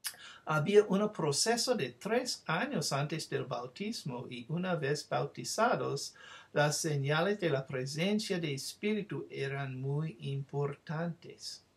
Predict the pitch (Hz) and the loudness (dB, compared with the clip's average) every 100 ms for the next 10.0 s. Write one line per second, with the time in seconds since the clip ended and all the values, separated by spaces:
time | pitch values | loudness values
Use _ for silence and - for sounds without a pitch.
0 | _ _ _ _ _ - - - - - | _ _ _ _ _ -20 -18 -20 -18 -4
1 | - 170 170 175 175 190 151 156 156 147 | 2 2 2 2 2 2 4 2 2 -2
2 | - 160 190 185 147 - 131 127 139 143 | 0 2 4 2 0 -2 -6 -4 0 0
3 | 170 170 139 135 135 131 143 156 - 165 | 0 -2 -6 -4 -4 -2 0 -2 -2 -2
4 | 165 - 135 127 120 - - 180 180 156 | -2 -2 -2 -2 -6 -8 -4 2 4 2
5 | - - - 117 120 120 123 127 131 131 | -2 -8 -8 -6 -6 -6 -4 -4 -2 -4
6 | 123 123 123 123 127 131 123 117 127 127 | -2 -2 -2 -2 -2 -2 -6 -6 -6 -4
7 | 135 135 127 151 175 170 165 143 135 131 | -6 -8 -6 0 4 4 4 0 -6 -6
8 | 131 135 131 131 131 127 123 127 - 131 | -8 -4 -2 -2 -6 -6 -8 -10 -14 -12
9 | 127 143 - 147 - - 160 151 151 | -10 -10 -10 -12 -10 -4 0 2 0